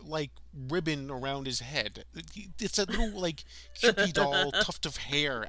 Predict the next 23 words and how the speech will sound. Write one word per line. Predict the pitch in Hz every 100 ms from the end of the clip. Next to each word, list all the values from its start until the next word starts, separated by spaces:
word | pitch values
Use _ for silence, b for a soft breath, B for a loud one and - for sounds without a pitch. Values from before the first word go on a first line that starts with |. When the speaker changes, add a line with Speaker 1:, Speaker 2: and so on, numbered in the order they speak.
| -
Speaker 1:
coming | - 139
out | 135 127
the |
front | 127 - 127
of |
his | 117 -
head. | 135 110 - B B B
It's | 156 -
so | - - - 196 202
distracting | 185 - 156 135 - 127
and | 127 131 123 -
makes | 156 147 151 -
me | 151
not | 139 123 127 -
take | 131
this | 190 202
character | 123 117 170
Speaker 2:
Agreed. |
Speaker 1:
seriously | 185 113 113 - 208
at | 180
Speaker 2:
Agreed. | - 170
Speaker 1:
all. | -
Speaker 2:
It's, | 214 190 - - -